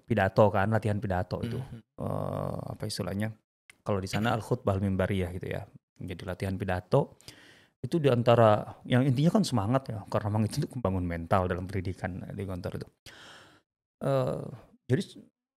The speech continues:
Speaker 1: "Limadza taqaddamal muslim-, eh, ta'akhkharul muslimun wa limadza taqaddama?" Itu sering,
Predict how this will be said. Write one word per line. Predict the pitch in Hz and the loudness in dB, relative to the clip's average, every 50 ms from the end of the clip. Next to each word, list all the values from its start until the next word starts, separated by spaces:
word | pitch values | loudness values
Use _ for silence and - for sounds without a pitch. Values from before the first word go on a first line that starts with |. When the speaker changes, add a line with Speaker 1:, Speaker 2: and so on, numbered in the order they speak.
| _ _ _ _ - | _ _ _ _ 0
Speaker 1:
"Limadza | 147 185 214 220 214 208 170 175 160 156 160 | 2 4 6 6 4 4 4 2 0 0 -4
taqaddamal | - - 135 - - 151 147 139 147 135 131 120 113 | -6 -6 -6 -4 -4 -4 -2 0 0 0 2 2 0
muslim-, | 120 120 - - - | 0 -2 0 6 10
eh, | 151 156 | 10 10
ta'akhkharul | 156 156 143 139 - - 147 139 135 123 | 10 8 2 0 2 4 4 4 4 4
muslimun | 131 131 - - 131 120 127 123 117 | 0 0 -2 -4 -6 -4 -4 -4 -4
wa | 113 101 | -4 -4
limadza | 95 92 113 113 113 107 104 104 | -4 -4 -2 0 2 2 2 0
taqaddama?" | - 117 - - 95 - 95 92 90 98 - | -2 -2 -6 -6 -6 -6 -8 -10 -8 -8 -4
Itu | - 220 214 294 | -2 2 2 2
sering, | 277 - - - - 156 240 - 190 127 120 127 131 | 0 2 0 0 2 4 4 4 4 2 0 -2 -4